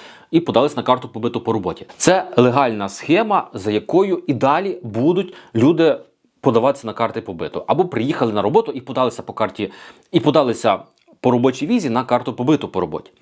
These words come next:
Але є інші випадки. Це коли, наприклад, роблять студентські візи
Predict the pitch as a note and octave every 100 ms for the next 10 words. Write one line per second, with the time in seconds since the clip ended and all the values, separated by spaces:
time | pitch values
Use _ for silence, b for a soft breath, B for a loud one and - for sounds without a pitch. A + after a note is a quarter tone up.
0 | B B B - F#3+ A3 D3 E2+ C#3+ G#2
1 | F3 B3 - - A#3+ A3+ - C3 A#2+ A#2+
2 | A#3 - A#2+ - C#3 C#3 C3+ A2+ A#2 F#2+
3 | G#2 G#2 G2 - G#2 G2 - A#2 A3 F3
4 | D#3+